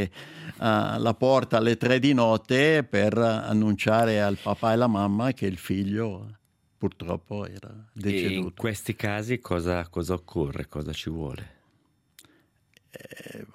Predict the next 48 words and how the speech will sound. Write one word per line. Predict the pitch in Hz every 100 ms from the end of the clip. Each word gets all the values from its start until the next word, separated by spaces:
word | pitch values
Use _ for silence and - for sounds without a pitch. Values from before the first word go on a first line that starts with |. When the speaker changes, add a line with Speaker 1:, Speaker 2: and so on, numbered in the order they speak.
| - 107 101 -
Speaker 1:
non | 98 101
è | 117
che, | 113 110
eh, | - _ - - 113 104 98
sei | - 120
allenato | 120 120 117 113 120 - 120
o | 117 113 107 110
Speaker 2:
Non |
Speaker 1:
diventi | 104 113 120 123
Speaker 2:
ti | 107
puoi | 120
Speaker 1:
allenato | 120 120 123 127 113 123
Speaker 2:
mai |
Speaker 1:
a | 101
quello, | 113 104 101
Speaker 2:
allenare. | 95
Speaker 1:
mai, | 107 110 107
perché | 90 107 120
non | 117 117
sai | - 127 117
esattamente | 113 120 127 117 120 120 120
le | 113
parole | - 110 107 110 107
che, | 98 101 92 -
che, | 101 95
che, | 104 104 - - - - - - -
e | 101
dopo | 104 113 107
arrischi | 101 110 - 117
sempre | - 113 113 107
di | 101
fare | 110 104 104
qualche, | 104 101 - 104 98 98
però, | 107 107 113 123 113 101 92 98 -
eh, | - - - -
ormai | 107 107 151
il | 147 107 107 -
compito | 143 143 165 143
è | 120
quello | 123 120 120 135 160 139
e | 120 104 104 101 95 90
non | 92 98
ci | - 98
si | - -
poteva | 98 - 98 92 92 92
sottrarre, | - 95 104 120 104 95 87
in | 92
sostanza. | - 90 - 98 110 -